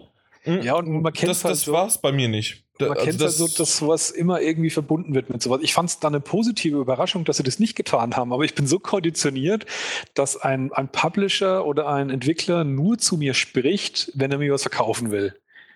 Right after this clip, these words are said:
Speaker 1: Ach so, ja.
Speaker 2: Und das passiert halt in dem Fall nicht. In dem Fall steht wirklich nur drin,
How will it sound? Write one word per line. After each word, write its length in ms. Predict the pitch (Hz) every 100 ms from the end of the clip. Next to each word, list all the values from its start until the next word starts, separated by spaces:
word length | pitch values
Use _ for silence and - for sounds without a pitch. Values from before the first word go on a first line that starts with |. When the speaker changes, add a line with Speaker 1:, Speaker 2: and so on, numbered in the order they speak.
| _
Speaker 1:
Ach 120 | 135
so, 220 | 139 165 -
ja. 260 | 120 120
Speaker 2:
Und 220 | 165 143
das 100 | 147
passiert 400 | - 160 - 226
halt 120 | 214 156
in 100 | 143
dem 80 |
Fall 320 | 117 - 123 123
nicht. 140 | 117
In 80 | 135
dem 140 | 139
Fall 220 | 143 160
steht 200 | 160 156
wirklich 220 | 143 143 160
nur 120 | 165
drin, 400 | 160 165 165